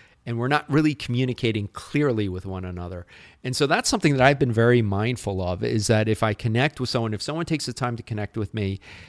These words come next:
but maybe I'm not feeling a romantic connection with that person. I will let her know. I will say, "Look, I think, uh, I get more of a, a friendship vibe.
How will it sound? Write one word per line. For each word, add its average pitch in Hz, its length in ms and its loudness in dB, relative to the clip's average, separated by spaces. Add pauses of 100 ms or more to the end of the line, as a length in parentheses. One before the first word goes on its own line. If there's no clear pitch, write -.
(220)
but 113 500 4
maybe 127 380 6
I'm 123 160 4
not 117 280 2
feeling 113 600 0
a 113 80 0
romantic 107 500 4
connection 101 500 0
with 98 100 -4
that 98 160 -4
person. 101 240 -6
I 117 120 0
will 160 180 4
let 120 180 4
her 107 180 4
know. 98 320 0
I 101 140 -2
will 107 140 -4
say, 107 300 -4
"Look, 110 240 -8
I 107 80 -4
think, 110 380 -8 (380)
uh, 104 460 -6
I 107 140 -6
get 107 180 -4
more 110 220 -2
of 98 180 -4
a, 98 300 -2
a 101 60 -4
friendship 156 480 0
vibe. 117 520 4